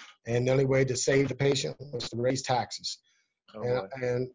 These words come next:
Speaker 1: he kept saying that over and over. So a group of us got together, and I was the lead sponsor. My wife actually made up a nice spreadsheet for the budget to prove that we could have raised, that, that we could balance the budget without raising taxes,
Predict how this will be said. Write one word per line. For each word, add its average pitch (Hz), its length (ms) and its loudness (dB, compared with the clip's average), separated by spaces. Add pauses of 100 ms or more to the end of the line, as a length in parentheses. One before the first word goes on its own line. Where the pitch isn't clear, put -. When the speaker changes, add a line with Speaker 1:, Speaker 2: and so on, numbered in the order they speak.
(160)
Speaker 1:
he 139 140 4
kept 160 260 6
saying 151 280 6
that 139 120 6
over 147 320 6
and 135 100 4
over. 151 380 4
So 131 560 2 (640)
a 127 80 -2
group 160 260 6
of 143 140 4
us 151 320 8
got 135 200 2
together, 139 300 2
and 135 80 2
I 135 60 6
was 139 160 0
the 139 60 2
lead 135 180 2
sponsor. 135 420 2
My 123 100 2
wife 139 240 4
actually 131 280 2
made 135 120 4
up 131 120 -2
a - 20 0
nice 127 260 2
spreadsheet 135 460 -2
for - 80 -8
the 123 60 0
budget 135 400 0 (640)
to 135 60 -4
prove 151 240 4
that 139 120 2
we 135 100 -2
could 135 160 4
have 120 160 0
raised, 135 300 2
that, 117 240 0
that 135 100 0
we 127 80 0
could 127 140 2
balance 127 320 4
the 131 80 -2
budget 123 360 0
without 120 300 0
raising 120 320 -2
taxes, 120 560 -6